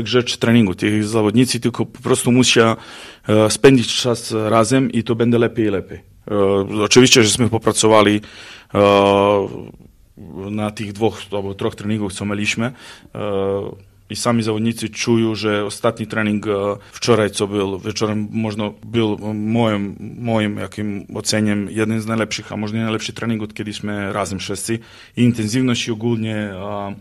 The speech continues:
i, bo już się poznają, już znają swoje z-, zasady i tak dalej, także moim wi-, widzeń-, z mojego widzenia punktu myślę, że, że, że, że wczoraj był na przykład najlepszy trening, co dużo mówi o, o, o, o tym, czy coś poprawiliśmy, albo nie.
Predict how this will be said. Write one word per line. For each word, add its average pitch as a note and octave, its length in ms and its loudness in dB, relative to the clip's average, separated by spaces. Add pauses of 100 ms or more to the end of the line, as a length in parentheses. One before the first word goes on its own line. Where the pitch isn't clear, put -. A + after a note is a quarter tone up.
(280)
i, G#2+ 160 0
bo A2+ 100 2
już C3 240 4
się C3+ 120 2
poznają, B2+ 400 -4
już B2 100 -4
znają B2+ 220 -4
swoje A#2+ 420 -4
z-, A2 280 -12
zasady A#2 400 -2
i A2+ 40 -4
tak A2+ 200 -6
dalej, A#2 240 0
także A2 340 -6 (300)
moim A#2+ 460 2
wi-, A2 420 -10
widzeń-, A#2 380 -2
z G#2+ 60 -10
mojego A#2+ 240 2
widzenia A2+ 300 -2
punktu A#2+ 280 -4
myślę, A#2 280 -2
że, A2 160 0 (840)
że, G#2 600 -2
że, G#2 520 -6
że G#2+ 160 -8
wczoraj A2 320 0
był G#2 220 -2
na G#2+ 100 -6
przykład G#2 360 -10
najlepszy G#2 520 -4
trening, F2 360 -10
co G#2+ 280 -4
dużo C#3+ 280 -2
mówi C3 320 0 (180)
o, G#2 60 -12
o, G2 560 -10
o, G#2+ 340 -8
o A2 40 -8
tym, A#2 200 -6
czy A2+ 240 -8
coś A#2 260 -6
poprawiliśmy, A#2 640 -4
albo G2+ 300 -6
nie. F#2 200 -8